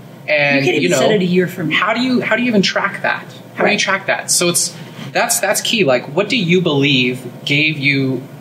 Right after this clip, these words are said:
Speaker 1: the certainty or allowed you to be present with the idea of, "It's okay that I just do the next step"? Like, what is that for you? Why are you and I able to do that? Why do so many people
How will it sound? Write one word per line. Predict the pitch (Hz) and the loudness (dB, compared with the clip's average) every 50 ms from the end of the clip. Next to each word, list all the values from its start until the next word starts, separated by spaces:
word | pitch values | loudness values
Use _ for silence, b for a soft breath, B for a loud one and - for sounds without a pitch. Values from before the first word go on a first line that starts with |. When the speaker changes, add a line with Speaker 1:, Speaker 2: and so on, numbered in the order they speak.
| - - | -8 -4
Speaker 1:
the | 139 | -2
certainty | 131 - - - 170 180 165 160 143 - 139 123 117 | 0 0 2 2 2 2 2 2 0 0 0 0 0
or | 117 117 117 | 0 -2 -2
allowed | - - 135 127 123 139 - 151 | 0 2 2 4 4 2 2 2
you | 170 | 0
to | 139 | 2
be | 151 147 | 0 -2
present | - - - 143 147 160 151 135 | -2 -2 -2 0 0 0 0 -2
with | 143 - | -2 -2
the | - 135 | 0 2
idea | 127 127 120 - 135 135 135 120 | 2 2 0 0 0 2 2 0
of, | - - 113 113 113 110 - - | 0 2 2 2 0 0 -2 -4
"It's | 135 - 151 | -2 -2 -2
okay | 131 - - 156 151 147 | -2 -2 -2 -2 0 0
that | 139 127 | 2 2
I | 120 | 2
just | 117 - 123 117 - - | 2 0 0 -2 0 0
do | 127 120 | 0 0
the | 117 110 | 0 0
next | 107 92 - - | -2 -4 -2 -2
step"? | - - 117 95 - - - - - - - - - - - - | -2 0 0 -4 -4 -8 -12 -16 -18 -18 -18 -18 -18 -16 -4 -4
Like, | 127 - - - - - - 123 - - | -4 -4 -4 -12 -14 -14 -12 -12 -6 -2
what | 156 175 165 | 0 0 2
is | 160 156 | 2 2
that | 147 127 113 - - | 2 0 0 0 -2
for | - | -6
you? | - - - 131 - - - - - - | -6 -6 -8 -10 -12 -16 -18 -18 -4 -2
Why | 147 147 160 | 0 2 2
are | 180 180 | 2 2
you | 170 175 170 | 4 4 4
and | 156 147 | 4 2
I | 147 147 | 2 0
able | 135 135 139 131 131 120 | 2 0 0 0 0 -2
to | 123 | -2
do | 117 127 131 | -2 -2 0
that? | 127 127 113 120 | 0 2 0 2
Why | 120 127 127 | 2 0 0
do | 127 139 | 0 0
so | - - 151 | 0 0 2
many | 156 156 151 | 2 2 0
people | - 143 - - | 0 -2 0 0